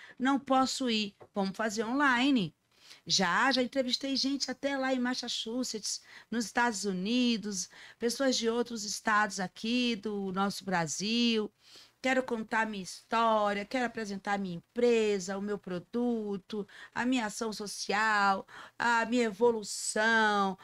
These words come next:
Olha, influência digital, médicos. Bem, eu aqui eu posso, posso? Pode fazer que nem você faz, "Oi, mas eu posso falar?" Pode, Mara.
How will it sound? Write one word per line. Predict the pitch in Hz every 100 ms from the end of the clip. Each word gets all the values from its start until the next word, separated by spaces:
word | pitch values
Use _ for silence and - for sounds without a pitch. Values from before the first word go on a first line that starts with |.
| - -
Olha, | 208 190
influência | 214 - 240 233 226 220 196
digital, | 185 175 - _ 202 190 185 180 175 180 - - -
médicos. | 202 214 214 214 202 190 175 - 185 - 190 190 180 175 - - _ _ -
Bem, | 165 208 160 - _ _
eu | 185
aqui | 180 - - 254 262 - _ _ _ -
eu | 202 208 -
posso, | 175 151 135 - 151
posso? | 180 202 - - _ _ _ _ -
Pode | 170 160 175 180 180 175
fazer | 202 202
que | 202
nem | 202
você | 196
faz, | - 151
"Oi, | 147 156 175 185 180
mas | 175
eu | 170
posso | - 151 147
falar?" | 147 185 -
Pode, | - 147 147 143 143 170
Mara. | 190 190 185 180 170 180 170